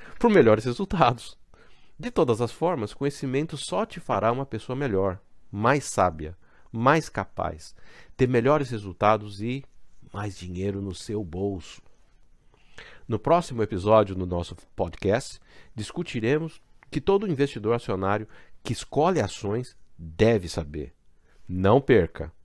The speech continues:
Espero que você tenha gostado e aprendido aqui nas mini aulas e momentos de reflexão. Se sim,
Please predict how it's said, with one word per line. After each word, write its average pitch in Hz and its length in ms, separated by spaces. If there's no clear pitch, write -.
Espero 175 420
que - 100
você 151 300
tenha 127 260
gostado 135 640
e 135 320
aprendido 117 480
aqui 110 180
nas 104 180
mini 101 220
aulas 98 400
e 101 60
momentos 95 400
de 98 40
reflexão. 92 540
Se 202 160
sim, 147 360